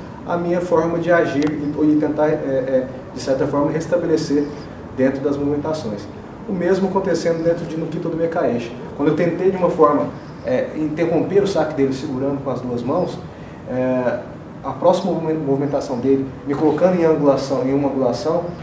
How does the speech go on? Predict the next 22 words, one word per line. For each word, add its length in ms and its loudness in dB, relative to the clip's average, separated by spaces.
é, 220 4
essa 180 2
angulação 560 2
fez 180 2
com 160 -2
que 120 -4
o 40 0
meu 220 4
eixo 140 -2
central 340 -2
tivesse 260 -4
todo 240 -2
desestabilizado, 840 0
não, 120 -2
ou 80 -4
seja, 180 -4
não 140 -2
tinha 180 -2
mais 220 -2
força 380 -2
para 140 -6
sustentar 540 -4